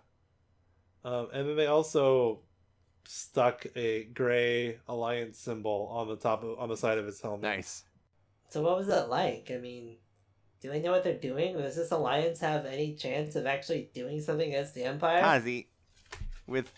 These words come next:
Speaker 2: you know what makes the Alliance so great?
Speaker 3: Don't say it, it's you.
Speaker 2: I was leading up to that. <laughs> But what makes the Alliance so great is that they are willing to ask for help.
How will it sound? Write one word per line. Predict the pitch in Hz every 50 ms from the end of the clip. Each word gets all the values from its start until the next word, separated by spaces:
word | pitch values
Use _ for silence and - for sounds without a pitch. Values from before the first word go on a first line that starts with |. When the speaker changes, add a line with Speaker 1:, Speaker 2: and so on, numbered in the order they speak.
| -
Speaker 2:
you | - 214 240
know | 247 240
what | 214 208 190 165 - - - -
makes | 139 147 156 143 -
the | 135 123
Alliance | 117 107 113 120 135 135 131 123 -
so | - 127 117
great? | 107 - - 101 98 110
Speaker 3:
Don't | 151 220 226 240 233 226 - -
say | - 202 196 196 196
it, | 180 - 175 175 - -
it's | 165 165 151 151 -
you. | 143 127 123 117 110 - - - - -
Speaker 2:
I | 127 147 151 151 156 160
was | 156 147 147 135 117 117
leading | 123 127 151 180 190 180 185 180 170 - -
up | 143 147 151 - -
to | - 113
that. | 107 104 95 - - - - - - - - - - -
<laughs> | 143 135 - _ _ - - - - - - - - - - - - - - - - - _ _ _ _ _ _ - - 117 -
But | 151 151 147 143 98 -
what | 117 127 131
makes | 147 202 240 233 -
the | 254
Alliance | 220 190 170 160 165 170 160 -
so | 151 139
great | 127 127 120 120
is | 120 104
that | 147 160 160 -
they | 208 208 220 220
are | 196 170
willing | 139 131 147 151 151 151 143
to | 127 120 -
ask | 117 120 117 120 - -
for | - 113 107 101
help. | - - 104 - - - -